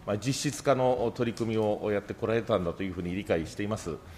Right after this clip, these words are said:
で、えー、まあ、これについて、まあ、あの、私も今、田村委員からいろいろありましたけれども、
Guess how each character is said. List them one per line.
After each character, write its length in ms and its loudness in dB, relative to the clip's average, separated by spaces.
で、 420 6
え 40 4
ー、 20 2
ま 120 4
あ、 40 6
こ 180 0
れ 140 6
に 240 2
つ 160 0
い 80 2
て、 100 0
ま 200 6
あ、 20 -2
あ 40 2
の、 200 4
私 260 2
も 180 2
今、 180 6
田 120 4
村 260 10
委 160 0
員 100 0
か 100 4
ら 140 6
い 100 2
ろ 80 2
い 60 4
ろ 80 2
あ 20 0
り 80 0
ま 80 4
し 80 -2
た 80 0
け 140 -2
れ 40 -2
ど 120 -2
も、 200 -2